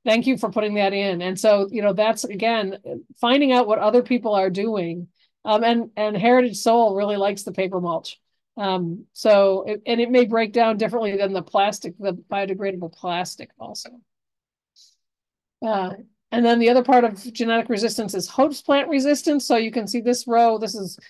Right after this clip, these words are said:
um, verbena, which is not the cut flower, but you can see this row looks much different than the rows beside it. So this one is powdery mildew resistant,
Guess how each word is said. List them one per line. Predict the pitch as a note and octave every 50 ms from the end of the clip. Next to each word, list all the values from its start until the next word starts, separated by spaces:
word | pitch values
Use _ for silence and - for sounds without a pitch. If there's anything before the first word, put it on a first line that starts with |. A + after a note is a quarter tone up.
| _ _ _ _ _ -
um, | - G#3 G3 F#3 F3+ F3 F3 F#3 - -
verbena, | A3+ F#3+ A3+ G#3+ G3 A#3+ A#3+ A3+ G3 F#3 F#3+ A3
which | A3 A3 G3 F#3 -
is | G3 F#3 F3
not | F3 F3+ G3 E3+ -
the | -
cut | E3+ - B3 A#3+ -
flower, | - F3+ F3 F3+ F#3+
but | F#3 G3+ F#3+ F#3+
you | G#3+ G#3+
can | - G#3+ G#3+
see | G3+ - A#3
this | G3+ G#3 C#4+ D#4+ - -
row | B3+ A3 G3+ G3 G3 G3 F#3+ F#3+ F#3+ F#3 - _ _ _ _ _
looks | - A3 A#3 A3+ - -
much | D4 D#4+ - - -
different | A3+ A#3 A#3 B3 A#3 G3+ -
than | B3 A3+
the | G#3+ G#3+
rows | G3+ G#3 G3+ G3+ G3+ G3 G3
beside | - F#3+ F3 - A#3 G#3+ G#3 F#3+
it. | E3+ D#3+ F3
So | - - G#3 G3
this | F#3+ A3 B3 A#3+ -
one | - A#3 A3 G#3
is | G3 F#3 -
powdery | - A3 G#3 G3+ G3+ G3
mildew | F#3+ F#3+ F#3+ F#3 F#3 F3+
resistant, | F#3 F#3 F3+ G3 B3 A#3+ - - B3+ A#3+ A#3+ -